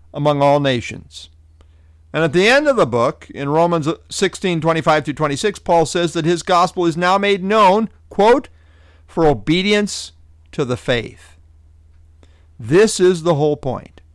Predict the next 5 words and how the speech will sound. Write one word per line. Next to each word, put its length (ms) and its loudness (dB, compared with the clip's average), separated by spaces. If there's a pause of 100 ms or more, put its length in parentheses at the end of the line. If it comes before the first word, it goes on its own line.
(400)
The 100 -8
gospel 560 0
Paul 280 4
preached 400 -2
demanded 600 -2